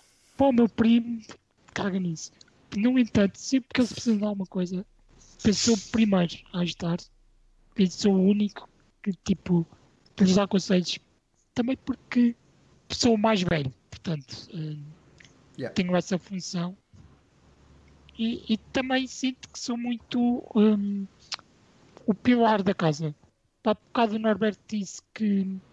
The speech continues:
Speaker 1: é preciso dares a, tu, tu, dares apoio à tua família. Epá, isso é muito verdade. Porque a partir do momento em que tu não estás bem, todo o teu ser familiar fica na merda.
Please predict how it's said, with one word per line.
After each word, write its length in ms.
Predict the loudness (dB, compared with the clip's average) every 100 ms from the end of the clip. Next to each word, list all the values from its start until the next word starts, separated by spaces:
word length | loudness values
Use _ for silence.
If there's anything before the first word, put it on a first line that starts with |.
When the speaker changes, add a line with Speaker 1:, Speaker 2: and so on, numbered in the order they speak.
| _ _ _ _ _
Speaker 1:
é 100 | -2
preciso 440 | -2 -2 0 0 2
dares 260 | 2 4
a, 100 | 0 -2 -2
tu, 260 | 0 0 -2 _
tu, 220 | 0 0 0 _ _ _ _ _ 0
dares 220 | 2 2
apoio 300 | 0 2 2
à 40 | 2
tua 160 | -2
família. 480 | -8 -6 -4 -4 -4 _ _ _ _ _ _ _ _ -20 -6
Epá, 260 | -2 2 2
isso 240 | 2 0
é 40 |
muito 220 | -2 -2 -2
verdade. 360 | 2 2 0 -6 _ _ _ _ _ _ _
Porque 520 | -4 -4 _ -14 -4
a 40 | 0
partir 300 | 0 0 0
do 80 | 2
momento 300 | 0 2 0
em 40 |
que 60 | -2
tu 140 | -4
não 80 | -2
estás 220 | 0 0
bem, 280 | 2 0 0 _ _ _ _ _ _ _ _ 0
todo 200 | 4 4
o 60 |
teu 160 | 4 0
ser 240 | 0 -8
familiar 460 | -8 -6 -2 0 0 -4 _ _ _ _ -12
fica 640 | -12 -6 0 2 4 2 -4 _ _ _ _ _
na 120 | 0 2
merda. 460 | 2 2 0 -2